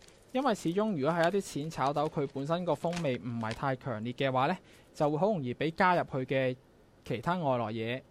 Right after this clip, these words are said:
譬如我哋今次嘅莓類呢，就會搶咗個味道。咁但係如果用返啲深炒啲嘅咖啡豆呢，就可以做返出我哋一個，呃，balance 出嚟咯，就唔會話淨係有莓類就冇咗咖啡。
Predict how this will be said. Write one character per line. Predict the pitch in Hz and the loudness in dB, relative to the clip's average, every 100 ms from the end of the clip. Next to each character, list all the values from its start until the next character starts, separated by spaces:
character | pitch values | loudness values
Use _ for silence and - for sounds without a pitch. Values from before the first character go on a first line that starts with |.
| - | -4
譬 | 135 | -4
如 | 110 | -2
我 | 135 | -4
哋 | |
今 | 160 175 | -4 -4
次 | 147 | -4
嘅 | |
莓 | 117 | -2
類 | 135 139 | -2 -2
呢， | 143 | -2
就 | 147 | -2
會 | 123 | -4
搶 | 127 131 131 | -4 -4 -2
咗 | |
個 | 151 | -2
味 | 135 104 | -2 -4
道。 | 113 | -8
咁 | 110 170 240 | -6 -2 2
但 | |
係 | 160 | 2
如 | 170 | 2
果 | |
用 | 196 | 0
返 | 185 190 | 0 0
啲 | |
深 | 190 196 196 | 0 0 0
炒 | 185 123 135 | -2 0 2
啲 | 165 | 2
嘅 | 151 | 2
咖 | 131 | 2
啡 | 151 | 0
豆 | 147 107 | 0 -2
呢， | 147 - - - - | -4 -6 -14 -16 -12
就 | - 143 | -2 2
可 | 170 196 | 4 2
以 | |
做 | 196 175 | 2 0
返 | 170 170 | 2 0
出 | 165 180 | 0 -2
我 | 131 127 | 0 -2
哋 | 120 | -2
一 | 131 156 | -2 -2
個， | 143 117 113 - - - | 0 -2 -4 -12 -20 -10
呃， | 123 113 107 - | -6 -6 -2 2
balance | 151 151 95 - | 4 4 0 -6
出 | 151 | -4
嚟 | 131 | -2
咯， | 107 131 | -4 -4
就 | - 135 | -2 0
唔 | 117 | 0
會 | 135 | 0
話 | 143 131 | 0 0
淨 | 135 127 | -2 -4
係 | 123 | -2
有 | 120 123 | 0 0
莓 | 139 123 151 | -2 0 2
類 | 165 123 | 2 2
就 | - 120 | -2 -4
冇 | 113 123 | -2 -4
咗 | 139 | -2
咖 | 135 113 | -2 -2
啡。 | 127 123 | -2 -4